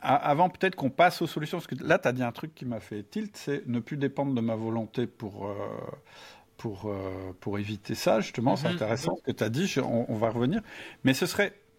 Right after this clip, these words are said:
Speaker 1: ce serait quoi les conséquences, les impacts sur un manager, son équipe et l'entreprise, l'infobésité ? C'est-à-dire que on peut le voir en en étant conscient, en se disant, « Bah ouais, qu'est-ce que je fous ?
Speaker 2: Mhm.
Speaker 1: Je, je, je suis tout le temps en train de consommer, mais ça sert à rien, et cetera,
Speaker 2: Mhm.
Speaker 1: du contenu. »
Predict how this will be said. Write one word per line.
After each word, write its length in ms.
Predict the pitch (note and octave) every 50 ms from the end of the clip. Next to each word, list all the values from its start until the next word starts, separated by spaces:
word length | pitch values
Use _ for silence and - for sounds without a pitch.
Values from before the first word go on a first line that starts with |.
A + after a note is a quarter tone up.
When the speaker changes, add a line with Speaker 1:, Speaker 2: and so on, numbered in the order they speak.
| _ _
Speaker 1:
ce 120 | - - D3
serait 140 | - E3+
quoi 240 | D#3+ - - A3 A3
les 160 | G3+ F3+ D#3
conséquences, 720 | C3 - - E3+ F3 - - F3+ E3 - - E3+ E3 - -
les 160 | C#3 B2 B2
impacts 420 | C3+ C3+ C3 - F#3 G3 F#3 -
sur 280 | - - - - D3+ C#3+
un 100 | C3 C3
manager, 580 | B2 C3 C#3+ C#3+ C#3+ C#3 C3 C#3 E3 F#3 F3 -
son 200 | - C#3+ C3 C3
équipe 280 | B2+ - D#3 D3 -
et 40 | C3+
l'entreprise, 440 | B2 A#2+ A2 - A2 - A#2 G2+ -
l'infobésité ? 640 | - F#2 - - G2+ F#2+ G#2+ G2+ G#2 G2 - - -
C'est-à-dire 300 | - B2 B2+ D#3 E3+ -
que 160 | - C#3 B2+ - - - - - - - - -
on 140 | D3+ D#3 D#3
peut 200 | D#3+ - G3+ G3
le 80 | F#3+
voir 400 | F3 D#3+ E3+ F#3 G3 F#3+ F#3 E3
en 140 | D3+ C#3+ C3+
en 100 | C3 C3
étant 260 | C3 A#2+ - - A#2
conscient, 480 | A#2 - - A#2+ A#2 - - - F#3+ G3+
en 160 | G3+ G3 F#3
se 60 | D3+
disant, « 240 | C3+ C3 A#2+ C3 B2+ A#2+
Bah 140 | A2+ G#2
ouais, 300 | A#2 C3 C#3 C#3+ C#3 C3+ C3+
qu'est-ce 160 | - A2 -
que 140 | - - G#2
je 80 | -
fous ? 320 | - - - - C#3 C3+ B2+
Speaker 2:
Mhm. 80 | A2
Speaker 1:
Je, 160 | - C#3+ - -
je, 0 |
je 60 | -
suis 120 | C3 B2
tout 400 | - - C#3+ - - - - -
le 60 | C3
temps 160 | - - A#2 G#2+
en 20 |
train 160 | - - G#2+
de 60 | G#2
consommer, 480 | - - G#2 F#2+ - A#2 G#2+ G#2+ A2+ A2
mais 100 | A2 G2+
ça 140 | - - G2+
sert 180 | - - G2+
à 100 | G2+ G2+
rien, 240 | G2 G#2+ G#2+ G#2+ A2
et 60 | B2
cetera, 320 | A#2+ A#2+ C#3 - - G2 G#2
Speaker 2:
Mhm. 60 | B2+
Speaker 1:
du 80 | C3 C3
contenu. » 280 | - - - G3+ A#3